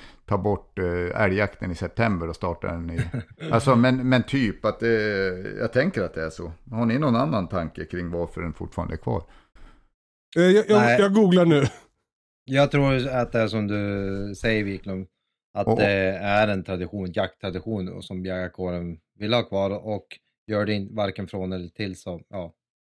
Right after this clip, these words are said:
Speaker 1: Nej, och för jag hörde någonting, jag satt och pratade med en kompis, en inbiten rådjursjägare här uppe i Norrbotten här i helgen när jag var iväg, vi var, åkte skidor. Då satt han och snackade om att det, de vill ju införa det i fler län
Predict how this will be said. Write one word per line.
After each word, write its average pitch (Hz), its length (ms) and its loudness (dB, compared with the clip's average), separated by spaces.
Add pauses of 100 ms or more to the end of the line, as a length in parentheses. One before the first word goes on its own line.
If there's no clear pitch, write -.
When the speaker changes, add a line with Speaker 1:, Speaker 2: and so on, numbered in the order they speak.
(500)
Speaker 1:
Nej, 123 380 8
och 123 240 -2
för 135 80 2
jag 123 100 6
hörde 131 380 6
någonting, 107 400 4
jag 104 140 0
satt 110 220 -2
och - 80 -8
pratade 107 360 -2
med 101 200 0
en 98 260 -4
kompis, 95 480 -6
en 95 100 -6
inbiten 92 560 -6
rådjursjägare 92 720 0
här 87 180 0
uppe 87 180 -4
i - 20 2
Norrbotten 92 600 0
här 80 160 -4
i - 20 -2
helgen 85 400 0
när 82 100 -4
jag 82 100 -4
var 85 260 -8 (380)
iväg, 82 380 -8
vi 90 160 -6 (120)
var, 85 220 -6 (640)
åkte 87 220 -10
skidor. 92 400 -2 (1040)
Då 113 120 6
satt - 420 -2
han 98 220 2
och 87 60 -4
snackade 95 400 -2
om 92 120 0
att 92 160 -2
det, 101 300 0
de 101 280 -2
vill 101 180 -2
ju 104 120 0
införa 98 460 2
det 101 100 0
i 104 260 2
fler 117 400 2
län 73 360 -6